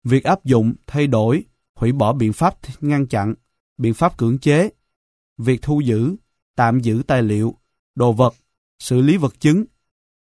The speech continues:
đặc điểm nhân thân của bị can, những tình tiết tăng nặng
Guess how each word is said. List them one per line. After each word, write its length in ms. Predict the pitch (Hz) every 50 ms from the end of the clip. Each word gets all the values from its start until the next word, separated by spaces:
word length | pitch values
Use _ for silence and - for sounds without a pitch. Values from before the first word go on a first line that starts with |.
| _ _
đặc 240 | - 127 123 - -
điểm 260 | 135 120 117 127 170
nhân 220 | 165 160 147 147 135
thân 240 | 143 147 143 147
của 120 | 139 131 135
bị 200 | 139 127 113 113
can, 320 | - - 143 143 143 135 131 - _ _ _ _ _ _ _ _
những 280 | - 131 131 135 165 170
tình 260 | - 165 139 131 117
tiết 300 | - - 185 208 - _
tăng 260 | - 156 151 147 147
nặng 240 | 135 107 104 110